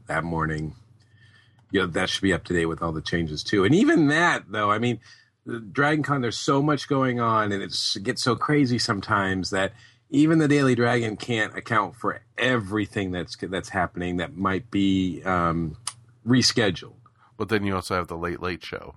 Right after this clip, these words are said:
Speaker 2: that will help you with it too.
Speaker 1: Right, right. And, but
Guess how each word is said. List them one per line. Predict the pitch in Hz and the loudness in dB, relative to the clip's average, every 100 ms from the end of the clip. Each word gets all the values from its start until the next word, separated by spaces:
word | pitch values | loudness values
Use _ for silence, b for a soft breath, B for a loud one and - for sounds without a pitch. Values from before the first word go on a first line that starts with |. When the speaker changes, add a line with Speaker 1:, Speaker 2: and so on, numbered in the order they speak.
| _ | _
Speaker 2:
that | - - | -12 -12
will | 73 | -10
help | 71 - | -12 -14
you | - | -18
with | - - | -18 -20
it | - | -14
too. | - - - _ | -12 -12 -16 _
Speaker 1:
Right, | - 82 78 - _ | -2 -2 -2 -8 _
right. | 92 82 82 - - | -2 -2 -4 -10 -2
And, | 143 143 123 | 2 2 4
but | 175 160 | 2 0